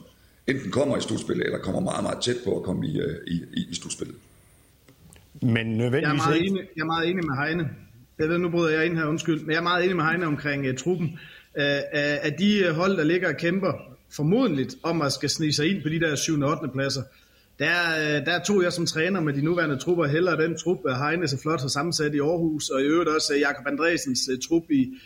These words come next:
Speaker 3: i Silkeborg, som jo i min verden skal være et stensikkert slutspilshold med, med det materiale, de, øh, de har i år. Og jeg synes også, der ligger en vis, øh,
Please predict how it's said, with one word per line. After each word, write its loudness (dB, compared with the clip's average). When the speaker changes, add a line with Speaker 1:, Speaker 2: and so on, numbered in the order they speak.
Speaker 3:
i 0
Silkeborg, 2
som 0
jo 4
i 2
min 4
verden 0
skal -6
være 0
et -2
stensikkert 2
slutspilshold 0
med, 2
med 0
det 2
materiale, 2
de, 0
øh, 4
de 2
har 2
i 0
år. -2
Og 0
jeg 4
synes 4
også, 2
der 2
ligger 4
en 0
vis, 2
øh, 2